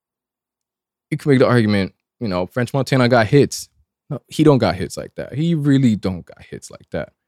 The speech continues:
If we're talking for numbers recently, he don't. And then I'm just looking through Montana and I see Lockjaw and another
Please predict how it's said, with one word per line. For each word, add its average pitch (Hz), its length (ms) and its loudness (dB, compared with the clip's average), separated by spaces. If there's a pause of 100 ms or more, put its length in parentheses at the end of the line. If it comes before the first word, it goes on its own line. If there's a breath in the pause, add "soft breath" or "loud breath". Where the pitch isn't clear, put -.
(320)
If 98 120 -6
we're 135 120 -2
talking 113 640 -2 (440)
for 95 140 -2
numbers 160 460 4
recently, 175 580 4 (580)
he 120 120 2
don't. 113 220 4 (360)
And 147 100 2
then 160 100 6
I'm 185 180 4
just 165 240 0
looking 110 280 0
through 120 140 0
Montana 107 560 0
and 127 100 -4
I 190 40 0
see 110 220 -4
Lockjaw 151 760 -2 (440)
and 139 440 0
another 113 600 2